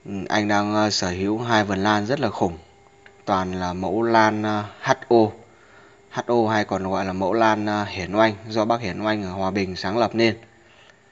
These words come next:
Mẫu lan này đang có giá trị rất cao trên thị trường các loài lan.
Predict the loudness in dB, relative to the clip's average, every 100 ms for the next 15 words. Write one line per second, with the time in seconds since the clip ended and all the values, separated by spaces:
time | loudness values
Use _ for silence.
0 | _ _ -6 -2 0 0 0 -2 -2 -2
1 | -4 -8 -6 -6 -6 -8 -14 -20 -20 _
2 | -6 -4 -4 -4 -4 -6 2 4 4 2
3 | -4 -4 -8 -4 -4 -4 -6 -2 0 4
4 | 4 4